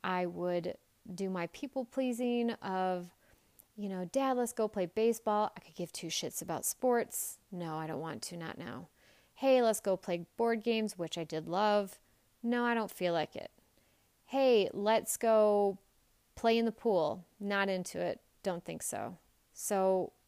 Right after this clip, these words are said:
and my sister was five years older. So, of course, you know, when I was in middle school, she was in high school. I wasn't cool. She was cool. Like, it just, it was just difficult for me to feel like I fit in, I belonged, and that I was loved. So, obviously, that created some fucked up shit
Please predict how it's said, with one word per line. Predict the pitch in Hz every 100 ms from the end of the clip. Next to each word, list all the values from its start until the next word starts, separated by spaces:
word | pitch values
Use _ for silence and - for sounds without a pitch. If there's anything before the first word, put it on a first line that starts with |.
| _ -
and | 208
my | 214
sister | 208 226 -
was | 214 202
five | 185 180
years | 180 170
older. | 160 175
So, | 170 185
of | 175
course, | - 190 180 - - - _ _ -
you | 208
know, | 185
when | 180 190
I | 208
was | 220
in | 208
middle | 190 185 180 -
school, | - - 170
she | 180 220
was | 202
in | 185
high | 175 165
school. | - 165 160
I | - 208
wasn't | 208 180 -
cool. | - 160 160
She | 170 - 233
was | 214 180
cool. | - 170 170 170
Like, | 175 175 -
it | - 208
just, | 214 190 - - - -
it | 214
was | 202 185
just | 180 170
difficult | - - 175 180 160
for | -
me | 170 165
to |
feel | 170 - 175
like | 170 -
I | 175
fit | 175 190
in, | 233 233 226 214 - - _
I | 202
belonged, | 190 185 180 175 180 165 -
and | 180
that | 175 165
I | 160
was | 165
loved. | 160 139 107 -
So, | - - -
obviously, | - 190 185 185 - 170
that | 175 285 -
created | 208 180 175
some | - 170
fucked | - - 170
up | -
shit | - 185